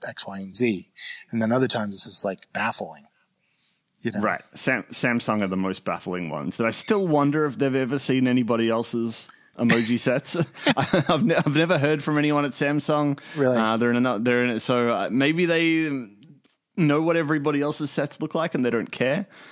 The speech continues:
Speaker 2: Or maybe they literally have never seen what anybody else is doing for the past four years because they just go wildly on their <laughs> own track sometimes.
Speaker 1: Well, some of their icons are really nice, you know? I mean, I wish I could make, like, the ultimate emoji set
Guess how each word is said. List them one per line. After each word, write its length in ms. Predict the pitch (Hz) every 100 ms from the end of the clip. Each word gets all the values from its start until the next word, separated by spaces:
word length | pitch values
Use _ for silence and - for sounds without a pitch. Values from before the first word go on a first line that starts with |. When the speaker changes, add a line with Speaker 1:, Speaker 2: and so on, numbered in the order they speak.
| - _ _
Speaker 2:
Or 240 | 123 123
maybe 340 | 123 131 127 131
they 220 | 123 117
literally 640 | 107 113 131 131 113 107
have 120 | 101 95
never 340 | 104 107 104
seen 500 | 98 113 98 95 95
what 160 | 92 95
anybody 420 | 104 104 92 95 95
else 200 | 92 95
is 100 | 95
doing 280 | 101 92 87
for 100 | 85
the 100 | 82
past 360 | 87 87 - -
four 180 | 95 92
years 280 | 92 73 -
because 300 | 85 90 87
they 160 | 107
just 280 | 101 82 -
go 160 | 87 85
wildly 840 | 82 82 92 107 92 82 80 82
on 160 | 80 82
their 200 | 78 -
<laughs> 40 |
own 120 | 117
track 320 | 104 120 92 -
sometimes. 800 | 107 98 98 90 92 - - - _ -
Speaker 1:
Well, 180 | 190 -
some 220 | - 240
of 80 | 294
their 120 | 127
icons 340 | 151 160 131
are 60 | 120
really 180 | 139 160
nice, 340 | 127 131 -
you 60 | 120
know? 200 | 117 123 _ - - - -
I 40 | 139
mean, 140 | 139
I 40 | 139
wish 200 | 160 156
I 40 |
could 200 | 139 131
make, 200 | 131 120
like, 180 | 117 110
the 140 | 120 123
ultimate 460 | 117 - 123 123
emoji 460 | 107 110 113 117 104
set 300 | - 104